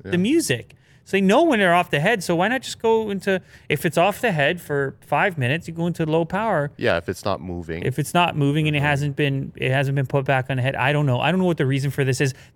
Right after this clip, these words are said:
Speaker 1: but it is, it does seem like maybe something they could address via software.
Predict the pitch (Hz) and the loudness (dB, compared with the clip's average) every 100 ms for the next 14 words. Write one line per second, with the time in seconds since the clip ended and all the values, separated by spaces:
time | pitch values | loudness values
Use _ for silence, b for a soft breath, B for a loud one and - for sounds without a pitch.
0 | _ - 277 202 - - _ _ _ _ | _ 0 2 0 -6 -20 _ _ _ _
1 | _ - 196 320 349 - - 202 196 - | _ 0 2 4 2 -2 -6 -2 -2 -4
2 | _ _ _ _ _ _ - 311 349 - | _ _ _ _ _ _ 2 2 2 2
3 | 269 254 - 135 135 139 185 214 247 - | 2 2 2 2 2 2 2 0 -2 0
4 | 202 208 196 185 175 147 156 147 156 143 | 0 2 0 0 0 2 0 0 -2 0
5 | 170 196 - - - | 2 0 -2 -6 -10